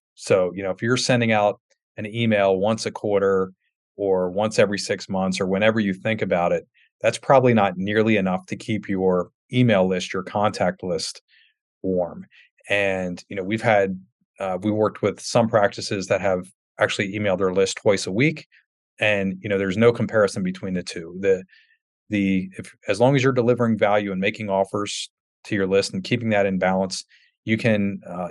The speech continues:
email your patient list quite frequently. Those people, uh, that are on your list, again, they know, like, and trust you. You're, uh, and when done the right way, uh, they're gonna be reactivated, and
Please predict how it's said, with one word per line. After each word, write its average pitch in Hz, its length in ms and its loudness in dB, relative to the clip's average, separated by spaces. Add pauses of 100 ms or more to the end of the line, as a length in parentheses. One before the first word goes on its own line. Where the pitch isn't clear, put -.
(120)
email 120 340 4
your 92 220 -2
patient 101 400 -2
list 90 300 -4 (220)
quite 101 260 2
frequently. 90 560 -4 (400)
Those 120 200 4
people, 107 520 0 (520)
uh, 95 280 -4 (200)
that 107 140 4
are 101 160 4
on 110 180 4
your 101 160 0
list, 98 440 -2 (320)
again, 101 280 -2
they 98 120 0
know, 95 200 4
like, 101 240 2
and 98 80 -4
trust - 400 -2
you. 110 300 -2 (400)
You're, 95 460 0 (340)
uh, 92 260 -4
and 101 200 -4
when 101 180 0
done 101 440 2 (100)
the 104 100 -4
right 95 260 4
way, 104 420 2 (500)
uh, 98 120 -2
they're 98 160 0
gonna 101 140 2
be 98 140 0
reactivated, 90 760 -4
and 90 380 -6